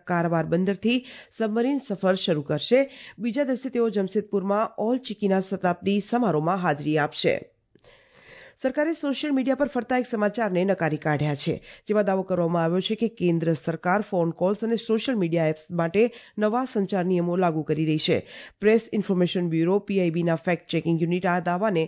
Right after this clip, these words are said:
ખોટો ગણાવ્યો છે. સરકારે જણાવ્યું છે કે આવા કોઈ નિયમો લાગુ કરવામાં આવ્યા નથી. પીઆઈબીએ નાગરિકોને માહિતી આપવા માટે ફક્ત સત્તાવાર સ્ત્રોતો પર આધાર રાખવા અને કોઈ પણ માહિતી શેર કરતા પહેલા તેની ચકાસણી કરવા વિનંતી કરી છે.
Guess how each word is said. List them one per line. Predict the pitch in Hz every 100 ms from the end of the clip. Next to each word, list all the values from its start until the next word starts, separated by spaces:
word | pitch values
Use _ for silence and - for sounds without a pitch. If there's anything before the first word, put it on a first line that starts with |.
| - _ -
ખોટો | 226 - 156
ગણાવ્યો | 175 156 147 156
છે. | 180 - - - -
સરકારે | - 226 233 247
જણાવ્યું | 240 240 240
છે | 262
કે | 254
આવા | 226 233
કોઈ | 233 233
નિયમો | 226 226 240 233
લાગુ | 185 170 165
કરવામાં | 196 226 180 156
આવ્યા | 151 151 151
નથી. | 147 196 - - - -
પીઆઈબીએ | 254 262 254 285 240
નાગરિકોને | 196 214 226 247
માહિતી | 202 190 190 202
આપવા | 185 180 190
માટે | 175 190 208
ફક્ત | 190 180 220 208
સત્તાવાર | 196 180 175 190
સ્ત્રોતો | - 185 170 170
પર | 190 214 -
આધાર | 175 160 151
રાખવા | 160 170 - 226
અને | 214 208
કોઈ | 214 240
પણ | 233 262 277 - - -
માહિતી | 202 214 226 269 -
શેર | 202
કરતા | 190 180 180 185
પહેલા | 180 175
તેની | 180 175
ચકાસણી | 160 170 - 180
કરવા | 196 214 226
વિનંતી | 185 143 139
કરી | 151 147
છે. | -